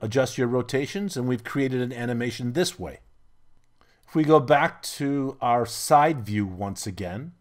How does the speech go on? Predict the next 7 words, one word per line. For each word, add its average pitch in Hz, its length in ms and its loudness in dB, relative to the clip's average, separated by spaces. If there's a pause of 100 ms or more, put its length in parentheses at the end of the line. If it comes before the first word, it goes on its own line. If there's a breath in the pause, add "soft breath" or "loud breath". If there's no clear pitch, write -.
(1500)
and 120 200 -4
let's 110 200 0
zoom 123 420 0
back 123 400 0
in 120 100 -2
our 113 140 0
view, 120 560 -2